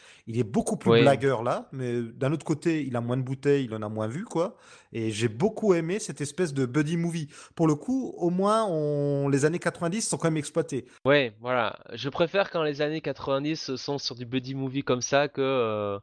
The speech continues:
Speaker 1: Ouais, c'est pas que de l'habillage. Dans la for-, il y a pas que, euh, la forme, il y a le fond aussi. Ou alors, on va dire la forme dans l'écriture, quoi. Là, vraiment, on a, on a un peu un côté buddy movie, euh, des années quatre-vingt-dix, film d'action où il y a des blagounettes et des explosions.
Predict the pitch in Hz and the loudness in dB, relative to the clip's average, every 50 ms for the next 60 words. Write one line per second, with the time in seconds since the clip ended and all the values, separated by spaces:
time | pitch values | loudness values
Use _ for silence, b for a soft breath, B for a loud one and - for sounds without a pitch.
0 | _ - 147 165 175 175 175 143 - 185 180 - 185 160 160 156 160 185 180 156 | _ 0 2 2 2 2 -2 -2 0 0 0 0 0 0 0 0 0 0 0 0
1 | 139 113 147 139 135 135 - - - 175 175 - - 143 139 143 131 - - 165 | 0 0 0 0 0 0 -2 -4 -6 -6 -6 -6 -8 -8 -6 -6 -4 -2 -2 -2
2 | 165 - - 156 160 170 160 135 123 123 117 123 123 - - 180 151 131 120 120 | -2 -2 -2 0 2 2 2 2 2 2 2 0 0 0 0 -2 -2 0 0 0
3 | 117 131 127 - - 165 156 170 160 - - 131 113 - _ _ B B B B | 0 0 -2 -2 -4 -6 -4 -4 -4 -4 -6 -10 -12 -12 _ _ B B B B
4 | B B 131 131 143 143 139 131 139 131 143 156 135 127 123 - - 160 151 156 | B B 4 4 4 4 4 2 2 2 0 0 0 0 0 0 -2 -2 0 0
5 | 143 135 123 123 - 143 135 - 170 147 - - 117 110 117 143 147 131 117 127 | 0 0 0 -2 -4 -6 -6 -4 -6 -6 -4 -2 0 2 2 2 2 2 0 0
6 | 127 151 165 160 135 123 127 143 156 139 107 B B B B B B _ - 113 | 0 0 -2 -2 -2 0 0 0 2 0 -2 B B B B B B _ -10 -6
7 | 110 117 147 185 165 104 139 131 131 - 165 175 160 143 - 139 127 - - 160 | -2 0 0 2 2 0 -2 -2 -2 0 0 0 0 0 2 0 0 2 2 2
8 | 147 143 143 131 147 151 143 143 139 135 156 170 180 156 127 117 143 139 139 135 | 2 2 2 0 0 0 0 0 0 -2 -2 -2 0 0 2 2 2 2 2 0
9 | 139 135 - 143 131 - - 131 123 120 139 170 180 - - B B B B - | 0 -2 -4 -6 -6 -4 -2 -2 -2 -2 -2 -2 -4 -4 -8 B B B B -6
10 | - 180 185 170 151 151 151 151 - - 170 165 160 147 - 180 175 190 190 185 | -2 0 2 2 4 2 2 0 -2 -2 -2 0 0 -2 -2 -2 -2 -2 -2 -2
11 | 185 160 139 120 120 123 120 131 135 131 131 143 143 147 151 151 151 - 127 120 | 0 0 2 2 2 2 2 2 2 2 2 0 0 0 -2 -2 -2 -4 -4 -2
12 | 127 131 120 131 - - - 131 123 113 127 139 165 190 196 | 0 0 -2 -2 -4 -6 -2 0 0 0 2 0 0 0 -2